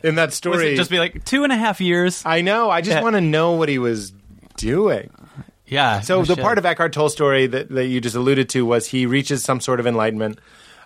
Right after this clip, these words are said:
Speaker 1: uh, realizing that he is not his thoughts,
Speaker 2: Right.
Speaker 1: that he is the observer of the thoughts, or
Speaker 2: Right.
Speaker 1: however you wanna put that.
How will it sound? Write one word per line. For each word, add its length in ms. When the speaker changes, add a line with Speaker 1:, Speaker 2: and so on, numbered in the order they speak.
Speaker 1:
uh, 360
realizing 580
that 120
he 320
is 160
not 200
his 140
thoughts, 540
Speaker 2:
Right. 300
Speaker 1:
that 140
he 100
is 180
the 520
observer 560
of 100
the 120
thoughts, 400
or 40
Speaker 2:
Right. 140
Speaker 1:
however 240
you 80
wanna 160
put 200
that. 200